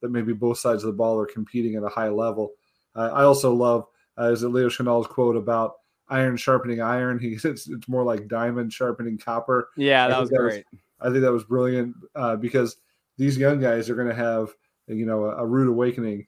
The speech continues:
Speaker 1: uh, when it comes to, uh, trying to defend Mahomes in camp. Not just him, but defensive backs as well. Uh, but really my favorite thing about camp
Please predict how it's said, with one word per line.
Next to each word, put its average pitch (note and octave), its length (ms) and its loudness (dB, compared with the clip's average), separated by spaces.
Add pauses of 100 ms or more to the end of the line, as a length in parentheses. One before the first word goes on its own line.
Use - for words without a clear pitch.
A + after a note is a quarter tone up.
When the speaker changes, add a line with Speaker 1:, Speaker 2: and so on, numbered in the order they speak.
Speaker 1:
uh, A2+ 200 -2
when A2+ 260 -6
it A2+ 120 -10
comes A#2 280 -6
to, A2+ 260 -2
uh, A2 140 0
trying B2 220 -2
to A2 80 -2
defend A#2 360 -6
Mahomes A#2 400 -6
in G#2+ 80 -6
camp. A#2 360 -6 (920)
Not C3 220 2
just A#2+ 180 -4
him, B2+ 220 0
but A2+ 120 0 (360)
defensive B2 440 0
backs A#2+ 320 0
as G#2 160 -6
well. A2+ 380 0 (480)
Uh, A#2+ 300 2 (420)
but C#3+ 100 8
really F3 260 12
my C#3+ 180 8
favorite C#3 340 2
thing C3 200 0
about A#2+ 280 2
camp C3 420 -4